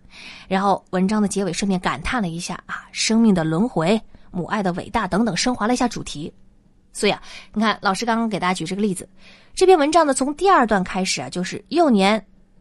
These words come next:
童年、现在，对吧？随着不同的时间发展线索各成一段啊，主线非常的明确。当然了，它有条暗线，大家发现了没有？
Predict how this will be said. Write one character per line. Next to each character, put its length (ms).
童 200
年、 380
现 260
在， 240
对 80
吧？ 200
随 160
着 100
不 220
同 280
的 80
时 220
间 240
发 220
展 160
线 160
索 120
各 160
成 200
一 40
段 180
啊， 160
主 160
线 120
非 200
常 100
的 80
明 180
确。 240
当 160
然 100
了， 120
它 160
有 80
条 120
暗 200
线， 200
大 120
家 80
发 140
现 120
了 60
没 80
有？ 140